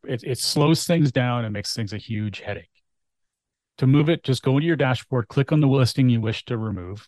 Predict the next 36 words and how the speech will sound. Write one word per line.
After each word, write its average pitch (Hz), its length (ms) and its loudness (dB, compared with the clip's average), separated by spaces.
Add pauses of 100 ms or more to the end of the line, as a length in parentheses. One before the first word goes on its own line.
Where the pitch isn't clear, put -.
assuming 90 320 -8
you've 95 140 -6
got 95 140 -6
more 98 260 -4
than 95 120 -6
one, 90 260 -10 (640)
um, 98 380 0 (120)
or 110 240 -4
not 123 140 -2
remove, 95 240 -10 (160)
move. 107 440 -6 (680)
Click 127 160 0
on 127 120 2
reviews, 117 480 0
take 120 240 -4
a 139 60 0
note 120 220 0
how 110 100 -2
many 110 200 -2
reviews 104 400 -4
you 92 80 -6
have, 92 380 -8
click - 180 -4
on 110 120 -4
edit 120 200 -4
profile, 98 520 -4
then 98 140 -6
click - 260 -6
on 135 80 2
a 127 60 2
location 104 480 -6
to 98 60 -8
enter 101 320 -8
your 98 180 -8
new 98 200 -6
address. 87 500 -10